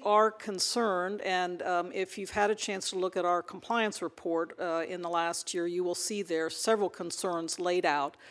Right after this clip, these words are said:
about these restrictions that the Russians are placing, for example, on our ability to fly close to what we consider, and everybody else considers, sovereign Georgian territory. The Russians say, "We don't want you flying close to Abkhazia and South Ossetia."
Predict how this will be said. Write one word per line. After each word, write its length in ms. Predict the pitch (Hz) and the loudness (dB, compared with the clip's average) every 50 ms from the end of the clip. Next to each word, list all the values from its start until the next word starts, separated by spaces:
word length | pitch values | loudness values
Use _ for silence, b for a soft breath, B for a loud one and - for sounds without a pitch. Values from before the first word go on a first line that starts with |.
| B B B | B B B
about 360 | - 165 160 185 175 175 170 - | -4 -2 2 4 4 4 2 0
these 200 | 185 170 - - | -4 -8 -6 -6
restrictions 580 | 170 - - - 233 226 - - 165 156 156 - | -6 -4 0 2 2 2 0 -2 -6 -6 -4 -4
that 120 | 156 - | -4 -6
the 80 | - 160 | -4 -2
Russians 380 | 160 156 156 - 175 160 - | -2 -2 -2 -4 -8 -6 -2
are 180 | 165 156 151 151 | 0 0 0 0
placing, 600 | 151 - - 190 185 180 - - 156 156 156 147 | 0 0 0 2 2 2 0 0 -2 -2 -4 -8
for 220 | - - - 180 175 | -8 -4 -4 -2 -2
example, 500 | 165 - 180 170 175 - - 175 175 - | -2 -4 -4 -6 -4 -2 -2 -2 0 0
on 240 | 175 175 175 175 170 | 2 2 2 0 0
our 180 | - - 180 180 | 0 2 2 2
ability 400 | 175 175 180 180 180 165 170 165 | 2 2 2 2 4 2 2 0
to 80 | 165 | -2
fly 420 | 160 - - - 175 175 170 170 165 | -4 -4 0 4 6 6 6 6 4
close 400 | - - - 202 185 180 - - | 0 -2 -2 0 0 0 -2 -4
to 80 | - | -4
what 180 | 170 156 170 165 | -2 -2 -2 -2
we 160 | 190 208 240 | 0 0 0
consider, 600 | 233 - 208 185 - - 196 175 165 170 170 165 B B B B B | 0 0 -2 -2 0 2 2 4 4 2 2 0 B B B B B
and 140 | - 175 185 | 0 6 8
everybody 340 | 214 196 214 196 208 202 202 | 8 10 10 10 10 12 12
else 220 | 220 226 220 - | 12 12 10 8
considers, 500 | - - 175 - - 185 175 175 170 - | 2 0 -2 0 0 0 0 0 0 0
sovereign 580 | - - - 185 180 180 180 170 175 175 175 170 | 2 6 10 10 10 10 8 6 2 -6 -6 -4
Georgian 400 | 156 180 180 175 175 151 165 160 | -2 0 0 0 0 -2 -4 -6
territory. 640 | 147 - 196 202 196 190 - - 170 160 147 151 156 B B B B B B B | -4 0 2 2 2 0 0 0 0 0 0 0 -2 B B B B B B B
The 80 | - 185 | -6 0
Russians 380 | 175 175 170 170 - 165 151 - | 2 2 2 2 0 -2 -2 0
say, 200 | - 180 165 165 | 2 2 2 2
"We 120 | 170 170 | 2 0
don't 160 | 165 170 165 | -2 -2 -4
want 160 | 160 165 - | -4 -6 -6
you 80 | 165 165 | -8 -12
flying 380 | - - - 185 170 160 151 160 | -14 -4 0 0 0 0 -2 -4
close 260 | - - 175 165 - - | -4 -4 -2 -2 -2 -4
to 60 | 170 | -4
Abkhazia 480 | 160 160 160 - 165 165 156 180 165 | -4 -4 -2 -2 -2 -2 -2 -4 -6
and 100 | 156 160 | -6 -6
South 280 | - - 160 147 147 - | -4 -2 -2 -2 -2 -4
Ossetia." 500 | 143 - - - 175 165 143 139 131 - | -6 -4 -2 -2 -2 -2 -2 -2 -4 -6